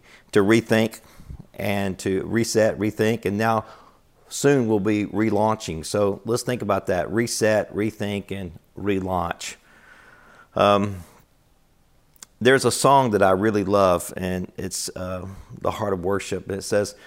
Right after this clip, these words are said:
"I'm coming back to the heart of worship. I'm coming back to the heart of worship, and it's all about you. I'm sorry, Lord, for the things I've made it. I'm sorry, Lord, for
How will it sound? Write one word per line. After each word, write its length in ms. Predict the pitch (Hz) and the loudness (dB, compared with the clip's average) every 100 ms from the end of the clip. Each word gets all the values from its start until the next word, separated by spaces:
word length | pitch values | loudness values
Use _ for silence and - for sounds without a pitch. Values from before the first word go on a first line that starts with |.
| - - - | -20 -20 -4
"I'm 160 | 107 107 | -2 0
coming 340 | 127 120 107 | 2 2 4
back 280 | 113 110 - | 4 4 0
to 80 | - | -10
the 100 | 95 | -6
heart 300 | - 98 90 | 0 0 0
of 80 | |
worship. 480 | 90 90 - - - _ _ _ _ _ _ - | -2 -4 -4 -10 -10 _ _ _ _ _ _ -20
I'm 120 | - | -16
coming 280 | - 101 90 | -6 -4 0
back 320 | 101 98 - | 0 0 -2
to 60 | 87 | -10
the 80 | |
heart 340 | 95 - 95 90 | -8 0 0 0
of 80 | 87 | -2
worship, 400 | 92 90 98 95 | -4 -4 -6 -4
and 140 | 92 | -4
it's 160 | 90 - | -2 0
all 220 | 95 90 | 2 0
about 320 | 87 90 - | 0 -6 -6
you. 240 | 82 80 78 _ _ _ _ _ _ _ _ _ - | -8 -10 -12 _ _ _ _ _ _ _ _ _ -4
I'm 140 | 107 | -2
sorry, 400 | 107 131 117 113 | 0 2 4 4
Lord, 400 | 107 104 107 98 | 4 4 4 2
for 140 | - 95 | -2 -2
the 160 | 98 | -4
things 440 | - 104 104 104 - | -4 -4 -2 -6 -6
I've 340 | - 90 92 | -4 -4 -4
made 320 | 95 95 90 | -4 -2 -4
it. 240 | - - - _ _ - - | -6 -12 -20 _ _ -20 -18
I'm 140 | 110 | -14
sorry, 420 | - 104 104 104 98 | -6 -2 0 0 0
Lord, 380 | 98 98 98 | 2 4 2
for 460 | - 95 90 87 | -2 -2 0 0